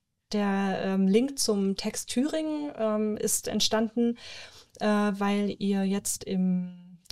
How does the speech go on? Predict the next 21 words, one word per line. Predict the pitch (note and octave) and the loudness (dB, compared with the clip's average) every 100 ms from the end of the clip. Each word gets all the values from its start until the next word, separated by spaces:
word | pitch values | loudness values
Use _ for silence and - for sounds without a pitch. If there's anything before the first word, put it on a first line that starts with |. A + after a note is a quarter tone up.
| - | -12
auch | F#3+ - | -8 -2
im | |
Netzwerk | F#3+ A#3 - B3+ B3+ | -2 -2 -2 -4 -2
seid | B3 A#3 | 0 0
bei | A3+ A3 | 0 0
uns, | A3 A3+ A#3 - - - | 2 2 0 -2 -4 -6
ähm, | - G3+ G3+ G3 G3 G3 G3 - - _ _ _ _ - _ _ - | -6 -2 0 2 2 0 -2 -8 -20 _ _ _ _ -20 _ _ -12
für | - | -4
unternehmerische | F#3+ G3+ G3 G3+ F#3+ F#3 | -2 2 2 2 0 -2
Bildung. | E3 F#3 A3+ D4 G#4 - _ - - | 2 4 4 2 -4 -12 _ -20 -6
Und | G3 G3+ | -2 2
da | F#3+ | 2
ist | F#3+ - F3+ | 0 -2 0
eins | G3+ A3 | 0 2
unserer | - G#3+ A3 | 2 0 0
Projekte | A3 G#3+ G#3+ G#3+ G#3 | -2 -2 -2 -2 -4
das | F#3 F3+ | -2 -4
Tex, | - G#3+ - - - - | -4 -6 -4 -2 -2 -4
äh, | G3+ G3 | -4 -2
Young | G3 G3 | 0 0
Entrepreneurs, | F#3+ F3+ F#3 - F3+ F3+ F3+ F3 | -2 -4 -6 -2 2 2 0 -2